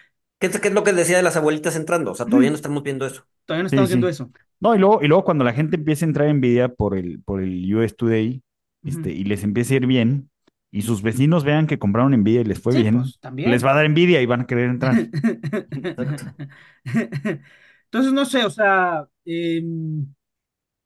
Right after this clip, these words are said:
Speaker 2: yo creo que a las Magnificent Seven todavía, todavía tienen pies, muchos pies. Eh,
Speaker 3: Le estás dando más argumentos a mi tesis de tres pesos de super burbuja, güey.
Speaker 2: <laughs> Pero eso no quiere decir que sea una super burbuja, güey.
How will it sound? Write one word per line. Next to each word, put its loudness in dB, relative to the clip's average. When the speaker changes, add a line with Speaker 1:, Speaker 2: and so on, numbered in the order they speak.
Speaker 2:
yo -10
creo -12
que -4
a 0
las -4
Magnificent -6
Seven -8
todavía, -6
todavía -6
tienen -4
pies, -6
muchos -10
pies. -8
Eh, -2
Speaker 3:
Le -4
estás 0
dando 2
más 2
argumentos 0
a 2
mi 0
tesis -4
de -4
tres -2
pesos -4
de -4
super -6
burbuja, -6
güey. -14
Speaker 2:
<laughs> -
Pero -4
eso 2
no 0
quiere 0
decir 0
que -4
sea 0
una 0
super -2
burbuja, -4
güey. -10